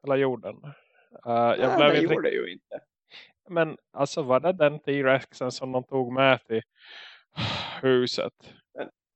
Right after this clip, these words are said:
Speaker 2: men, men det kan ju ha varit flera
Speaker 1: Jo, jo.
Speaker 2: faktiskt som
Speaker 1: För det är
Speaker 2: existerar
Speaker 1: just
Speaker 2: där, så att, då kan det ju inte vara exakt samma. Då måste
Speaker 1: Nå,
Speaker 2: det ju vara
Speaker 1: men
Speaker 2: en annan
Speaker 1: okej,
Speaker 2: Rex.
Speaker 1: men grejen är,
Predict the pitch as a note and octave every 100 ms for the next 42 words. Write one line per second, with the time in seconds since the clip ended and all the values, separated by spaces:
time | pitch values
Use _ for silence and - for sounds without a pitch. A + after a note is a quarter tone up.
0 | - E3 - F3 E3+ G3 G3+ G3 F3+ G3
1 | - F#3 F#3+ G#3 - - - - - -
2 | _ _ _ _ E3+ F3 A#2+ - - -
3 | - - - - D#3 D3+ D#3 E3+ G2 F2+
4 | D#3+ C#3+ - E3 E3 E3+ A3 C3 - -
5 | - - - - - - - - - -
6 | C3+ D3+ D#3 E3 E3 D#3+ - G#2+ - -
7 | - - _ _ _ - D#3 C3 C#3 D#3
8 | D3+ - - _ - D3+ F3 F3 D#3+ A#2
9 | G2